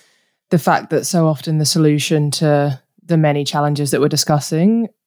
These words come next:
are huge and holistic and kind of society-wide. And I think having, as you say, a kind of, I guess, an abolitionist lens on thinking about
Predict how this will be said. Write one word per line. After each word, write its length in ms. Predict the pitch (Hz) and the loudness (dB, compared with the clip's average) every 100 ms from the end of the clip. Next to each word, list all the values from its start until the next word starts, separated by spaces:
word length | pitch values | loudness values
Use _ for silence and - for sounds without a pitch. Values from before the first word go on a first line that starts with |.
| _ - | _ -4
are 500 | 147 143 139 139 131 _ _ _ | 0 0 0 -4 -10 _ _ _
huge 540 | - 165 147 175 - | -2 0 2 0 -4
and 140 | 160 147 | -2 0
holistic 560 | 151 143 - 147 - - | 0 -2 -2 -2 -4 -2
and 160 | 151 147 | 0 0
kind 200 | 143 143 | 0 0
of 260 | 139 - - | 0 -4 -8
society-wide. 1200 | - 165 143 151 139 135 156 139 147 131 135 139 - - - _ | -2 -2 0 0 -2 0 -2 0 0 0 -4 -8 -10 -14 -20 _
And 120 | 156 147 | 0 0
I 60 | |
think 300 | 143 156 139 | 0 -2 -2
having, 500 | 151 143 143 139 135 - | -2 0 0 0 -4 -2
as 180 | 160 147 | 0 0
you 60 | |
say, 240 | - 151 143 | 0 0 0
a 40 | |
kind 220 | 147 147 | 0 0
of, 240 | 139 - - _ _ _ _ - | 0 -4 -16 _ _ _ _ -2
I 80 | |
guess, 240 | 160 190 185 | 2 2 2
an 80 | 151 | 0
abolitionist 600 | 143 151 165 147 135 151 | 0 -2 -2 -4 -4 0
lens 480 | 143 139 135 - - | 2 2 -2 -6 -2
on 180 | 156 143 | -2 0
thinking 340 | 151 143 151 | -2 -2 -4
about 540 | 143 143 139 135 - | -2 -2 0 -2 -8